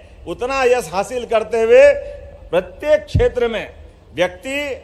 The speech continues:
अपने लिए दो रोटी के जुगाड़ तो सब करता है और करना भी चाहिए। अपने परिवार को पालने की जवाबदारी परमात्मा ने उसको गृहस्थ जीवन में दी, वो भी रहना चाहिए, लेकिन सच्चा सुख तो तब मिलता है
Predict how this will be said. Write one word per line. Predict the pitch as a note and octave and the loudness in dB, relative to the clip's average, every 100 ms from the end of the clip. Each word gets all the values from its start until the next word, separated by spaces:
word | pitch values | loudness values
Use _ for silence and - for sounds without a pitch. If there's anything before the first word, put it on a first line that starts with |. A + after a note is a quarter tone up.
| - | -10
अपने | F3 F#3+ A3 B3+ | -8 -8 -2 -2
लिए | C4 C4 B3 | 0 0 0
दो | A3 B3+ | 0 2
रोटी | B3+ B3 C4 | 0 -2 -4
के | B3+ | -2
जुगाड़ | G3 G3+ A#3 B3+ | -2 -2 -4 -4
तो | B3+ A#3+ | -6 -6
सब | A#3 B3 | -8 -6
करता | B3+ A#3+ B3 A3+ | -6 -6 -2 -2
है | D3 G#2 - - - | -2 -8 -20 -20 -10
और | D#3+ F3+ | -4 -4
करना | F3+ F3 G#3+ C4 | -2 -6 0 0
भी | C#4+ C#4 | -2 0
चाहिए। | C4 A#3+ G3+ C3+ - - - | 0 2 -2 -8 -14 -20 -6
अपने | - - B3+ C4+ | -6 -2 0 2
परिवार | G#3+ G#3+ B3 C#4 | 2 0 4 4
को | C#4 C4+ | 2 -2
पालने | - A3+ B3 C4 | -4 -6 -4 -6
की | C4 | -6
जवाबदारी | A#3+ A#3 A#3+ A#3+ B3+ C4 C#4+ | -6 -2 -2 -2 -2 -2 -6
परमात्मा | G#3+ G#3 A3 A#3+ A#3 B3 | -10 -8 -6 -6 -6 -10
ने | B3+ | -6
उसको | B3 A#3 B3 | -8 -6 -6
गृहस्थ | E3 A3+ A#3 | -2 -4 -4
जीवन | A#3 A#3 A#3+ A#3 | -12 -6 -4 -4
में | A3+ | -6
दी, | E3+ D3+ A2+ - - - | -8 -12 -16 -20 -20 -8
वो | D3+ B3+ | -2 -2
भी | D4 A#3+ | 0 0
रहना | A3 B3 C4+ | 2 2 2
चाहिए, | C4 B3 A3 E3+ - - - A#2 | 2 0 0 -4 -6 -18 -16 0
लेकिन | E3 G#3+ B3+ B3 | 0 0 -4 -6
सच्चा | - G3+ - B3+ B3+ | -4 -6 -4 -2 0
सुख | B3 C4 B3+ | 0 -6 -6
तो | - B3+ | 0 0
तब | B3 A#3+ | 0 -2
मिलता | B3 B3 A#3+ C4 B3 | -2 -4 -4 0 4
है | B3 A3+ E3+ - | 6 6 2 -6